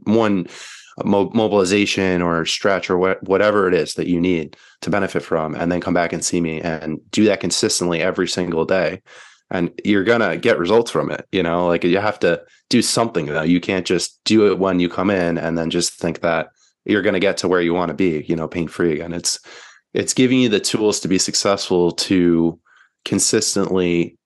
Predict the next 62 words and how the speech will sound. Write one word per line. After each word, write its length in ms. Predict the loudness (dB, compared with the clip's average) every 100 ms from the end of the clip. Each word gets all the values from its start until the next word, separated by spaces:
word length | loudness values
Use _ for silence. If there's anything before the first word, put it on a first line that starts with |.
| -6
you 80 | -2
know, 100 | -2
put 200 | 0 0
in 80 | 0
the 80 |
work 420 | 2 2 4 2 0
and 120 | -2
then 120 | -2
get 200 | 0 0
to, 140 | 0 0
like, 160 | 0
what 140 | 0 0
the 80 | 0
end 140 | 0
goal 200 | 0 -2
is. 240 | -4 -8 -10 -20 -20 -20 -16 -4
So, 500 | 0 2 2 0 -4 _ _ _ -4
you 80 | 0
know, 80 |
I 100 | 0
can't 300 | 0 -2 -2
do 120 | 0 2
the 100 | 2
things 220 | 0 -2
for 220 | 0 2
you 280 | 2 4 2
when 120 | 2
you're 140 | 0
home. 340 | 0 0 0 0
You 120 | 0
have 200 | 0 -4
to 100 | -4
do 120 | 0
those 200 | 0 0
things 180 | -2 -2
on 80 | -2
your 160 | -2 0
own, 100 | 0
but 100 | 0
I 60 |
can 180 | 0 -2
teach 340 | -2 -2 0
you 200 | 2 2
and, 160 | 0 -2
and 260 | -2 -2 -2
show 220 | 0 2
you 440 | 4 2 2 -2 -8 -20 -20 -10 0
the 120 | 2
right 160 | 2
environment 520 | 2 0 2 2 0 0
to 80 | 0
be 160 | 0
in 180 | 2 0
and, 220 | -2 -2
and 260 | -2 -2 -2
the 100 | -2
tools 400 | 0 0 0 -2
to 200 | 0 2
be 120 | 2
successful. 560 | 0 -2 -2 -2 -2 -2
But 140 | 0
you're, 220 | 0 -2